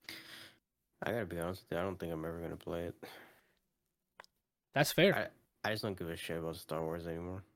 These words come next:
Speaker 2: Oh, it's not a Star Wars thing. It's the mechanics are fun. Like, you sh-, you don't need to care about Star Wars to enjoy this in any way, shape, or form. And it's cool to see Ian again.
Speaker 1: McGregor?
Speaker 2: Yes, sir.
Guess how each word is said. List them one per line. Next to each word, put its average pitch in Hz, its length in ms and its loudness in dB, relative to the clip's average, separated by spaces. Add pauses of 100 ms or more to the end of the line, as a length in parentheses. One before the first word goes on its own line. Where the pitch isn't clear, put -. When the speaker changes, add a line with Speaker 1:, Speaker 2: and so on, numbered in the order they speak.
(360)
Speaker 2:
Oh, - 20 -16 (260)
it's 196 80 10
not 233 100 10
a - 20 10
Star 160 240 8
Wars 135 160 8
thing. 131 140 6
It's 127 200 0 (200)
the 143 200 10
mechanics 143 460 10
are 113 40 -2
fun. 110 200 -2 (1300)
Like, 139 100 8
you 151 140 8
sh-, - 140 0
you 151 120 6
don't 151 240 8
need 147 120 8
to 135 80 4
care 127 200 8
about 110 160 6
Star 117 140 2
Wars 110 160 0
to 117 60 -4
enjoy 107 240 0
this - 240 -8 (640)
in 135 120 6
any 135 160 8
way, 127 100 8
shape, 113 180 0
or 104 40 -4
form. 104 180 -4 (1500)
And 151 60 4
it's 139 80 4
cool 165 140 8
to 147 60 4
see 127 260 4
Ian 120 100 4
again. 104 240 -2 (1600)
Speaker 1:
McGregor? 107 520 -2 (500)
Speaker 2:
Yes, 123 180 2
sir. 143 340 6